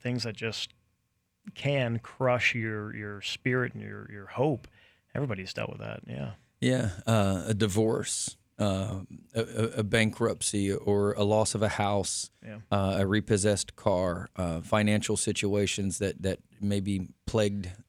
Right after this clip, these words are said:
Speaker 2: uh, a period of life. Um, how do you get up and how do you move past that? A loss of a relationship,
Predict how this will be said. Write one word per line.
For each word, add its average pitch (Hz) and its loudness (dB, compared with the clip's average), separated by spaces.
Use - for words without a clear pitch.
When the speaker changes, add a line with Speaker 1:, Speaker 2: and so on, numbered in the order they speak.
Speaker 2:
uh, 160 -6
a 104 -2
period 110 2
of 98 0
life. 104 0
Um, 98 2
how 120 6
do 120 6
you 120 6
get 113 4
up 113 4
and 98 -2
how 104 4
do 107 4
you 104 4
move 104 4
past 92 0
that? 90 0
A 107 4
loss 107 6
of 104 2
a 110 4
relationship, 104 2